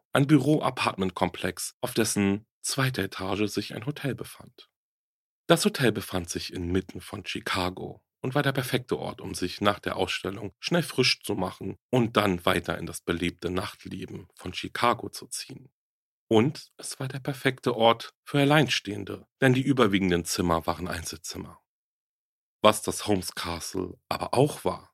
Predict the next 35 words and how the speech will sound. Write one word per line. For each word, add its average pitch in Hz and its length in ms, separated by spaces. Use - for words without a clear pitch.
war 135 80
ein 143 180
Ort, 120 400
an 107 100
dem 104 140
man 101 160
einfach 90 320
so 92 340
verschwunden - 760
ist. - 300
Bevor 170 220
das 175 160
große 147 300
Rätsel 107 300
rund 95 280
um 92 80
das - 320
Holmes 90 220
Castle 90 420
aber - 180
gelöst 107 400
werden 95 200
konnte, 120 440
ereignete 120 680
sich 92 240
eine 92 300
Reihe 90 320
sehr 92 260
seltsamer 82 460
Geschehnisse, 90 760
die 139 80
letztendlich 127 800
einige 95 360
Morde 107 320
aufdeckten. - 680